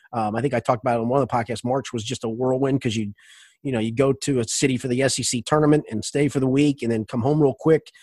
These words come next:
and head back out to the N C A A tournament. And Kentucky was at least usually going to second weekends then. So you, you turn right back around and go back out again. And March felt like a whirlwind. So I,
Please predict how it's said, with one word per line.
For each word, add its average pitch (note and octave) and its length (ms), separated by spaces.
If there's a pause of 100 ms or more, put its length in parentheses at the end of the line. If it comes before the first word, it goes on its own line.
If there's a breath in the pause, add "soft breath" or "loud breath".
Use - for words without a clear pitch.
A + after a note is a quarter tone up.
(280 soft breath)
and A#2 220
head C#3+ 160
back C#3+ 180
out C#3+ 160
to C3 80
the C#3+ 60
N C#3+ 80
C D3+ 180
A C3+ 40
A - 20
tournament. D3+ 400
And A#2 100
Kentucky C3 380
was A#2+ 160
at G#2+ 120
least C#3+ 220
usually B2+ 220
going C#3 200
to A#2 60
second F3 320
weekends B2 460
then. C#3 260
So B2 300 (420 soft breath)
you, A#2+ 180
you B2 140
turn D3+ 160
right C#3+ 180
back D3 160
around C#3 160
and B2+ 80
go B2+ 80
back C#3 240
out C#3 120
again. C3 340
And B2 160
March C3+ 280
felt C#3 140
like C3+ 140
a A#2 60
whirlwind. C#3 640
So B2+ 260 (400 soft breath)
I, A2 240